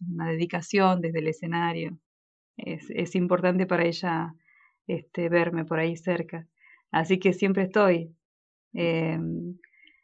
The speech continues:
antes, eh, recuerdo cuando ella era más chica y, y por ahí bailaba sola, yo siempre la acompañaba desde el costado del escenario, siempre,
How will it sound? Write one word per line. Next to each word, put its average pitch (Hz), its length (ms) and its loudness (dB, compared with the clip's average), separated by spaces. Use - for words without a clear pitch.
antes, 247 680 8
eh, 175 300 4
recuerdo 185 360 4
cuando 185 160 6
ella 196 100 4
era 196 80 4
más 196 160 2
chica 220 340 4
y, 180 160 4
y 160 160 -4
por 160 180 -4
ahí 165 120 4
bailaba 170 360 4
sola, 196 600 2
yo 190 60 -8
siempre 190 360 2
la 180 120 6
acompañaba 175 500 6
desde 170 180 4
el 165 80 0
costado 190 400 4
del 185 120 4
escenario, 180 460 0
siempre, 196 640 -2